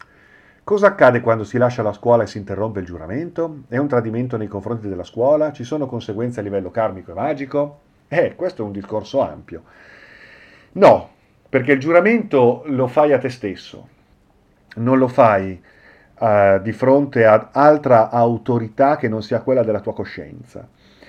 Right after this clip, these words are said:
Semmai, eh, all'interno di un ordine o di una scuola iniziatica, chi raccoglie la tua volontà testimoniata attraverso una promessa, un giuramento, una solenne dichiarazione di intenti,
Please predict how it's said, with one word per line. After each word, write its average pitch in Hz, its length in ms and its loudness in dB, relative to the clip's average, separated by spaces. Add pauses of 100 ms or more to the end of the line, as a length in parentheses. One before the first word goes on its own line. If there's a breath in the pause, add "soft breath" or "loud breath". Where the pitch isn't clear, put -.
(200 soft breath)
Semmai, 143 760 4
eh, 120 200 0
all'interno 113 560 2
di 110 100 -6
un 113 120 -2
ordine 117 420 0
o 104 60 0
di 101 100 -6
una 104 140 -4
scuola 123 280 0
iniziatica, 120 960 -2 (520 soft breath)
chi 151 180 0
raccoglie 117 920 4 (760)
la 110 160 -4
tua 131 160 4
volontà 110 600 2
testimoniata 110 720 -2
attraverso 95 920 -4
una 95 180 -12
promessa, 98 520 -6
un 92 120 -8
giuramento, 95 720 -6
una 87 540 -16
solenne 110 640 -4
dichiarazione 98 760 -6
di 90 100 -12
intenti, 110 680 -6